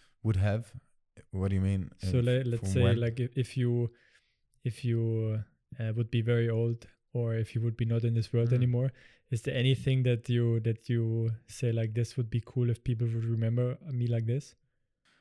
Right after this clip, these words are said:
Speaker 1: No, I haven't really thought about that, what I want to be on my gravestone. I mean, uh,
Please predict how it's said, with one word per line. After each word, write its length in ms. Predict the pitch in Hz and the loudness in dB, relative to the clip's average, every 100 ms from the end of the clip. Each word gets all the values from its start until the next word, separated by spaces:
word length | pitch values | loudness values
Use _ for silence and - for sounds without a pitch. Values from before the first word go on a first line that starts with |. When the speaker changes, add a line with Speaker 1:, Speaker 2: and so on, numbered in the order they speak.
| _ _ 110 | _ _ -4
Speaker 1:
No, 160 | 104 | -2
I 120 | 92 104 | 0 0
haven't 240 | 104 107 | 0 0
really 200 | 95 90 | 0 0
thought 300 | - 87 85 | -2 -2 0
about 260 | 76 78 - | 0 -2 -2
that, 240 | 80 78 - | -4 -4 -4
what 180 | 90 | -2
I 80 | 85 | 0
want 340 | 85 82 80 - | 0 0 -2 -8
to 80 | |
be 180 | 82 82 | -4 -2
on 60 | 82 | 0
my 140 | 80 | 0
gravestone. 720 | 80 80 78 - 78 78 78 - | 0 0 -2 -2 -2 0 -2 -4
I 40 | 85 | -2
mean, 320 | 78 78 71 - _ _ _ _ _ _ _ _ _ - | 0 -2 -4 -12 _ _ _ _ _ _ _ _ _ -10
uh, 420 | 82 78 76 73 | -4 -2 -2 -4